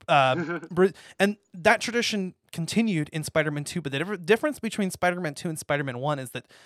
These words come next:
Speaker 1: Spider-Man Two featured an open world. You could swing around Manhattan, and that was crazy at the time because you could actually be Spider-Man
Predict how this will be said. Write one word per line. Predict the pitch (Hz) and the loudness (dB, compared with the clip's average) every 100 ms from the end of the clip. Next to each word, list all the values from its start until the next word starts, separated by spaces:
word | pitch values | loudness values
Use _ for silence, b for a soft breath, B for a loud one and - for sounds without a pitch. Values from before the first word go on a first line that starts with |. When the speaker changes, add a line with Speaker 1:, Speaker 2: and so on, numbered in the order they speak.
| b | b
Speaker 1:
Spider-Man | - 220 226 196 | -2 2 4 2
Two | - 196 | -2 -8
featured | 185 175 143 | -8 -6 -4
an | 127 | -4
open | 139 120 107 | -4 -6 -6
world. | 120 120 - - b b b | -2 -2 -4 -18 b b b
You | 165 | -4
could | 202 170 | -2 -2
swing | - 175 190 | -4 -4 -2
around | 165 151 165 156 131 123 b b b _ | -2 2 4 2 0 -8 b b b _
Manhattan, | 151 139 123 156 117 98 - - | -2 -2 0 -4 -4 -20 -18 -2
and | 175 165 147 135 | 0 0 -2 4
that | 196 247 | 6 6
was | 220 170 | 2 -2
crazy | - - 269 220 196 | -2 2 4 2 2
at | 185 | 0
the | 196 | 0
time | - 220 226 | -6 -2 -2
because | 196 202 160 | -2 -4 -4
you | 208 | 0
could | 214 | 2
actually | 208 196 - 202 208 | 2 2 0 -4 -4
be | 196 | -6
Spider-Man | - 196 247 202 151 131 120 | -4 2 4 4 2 0 0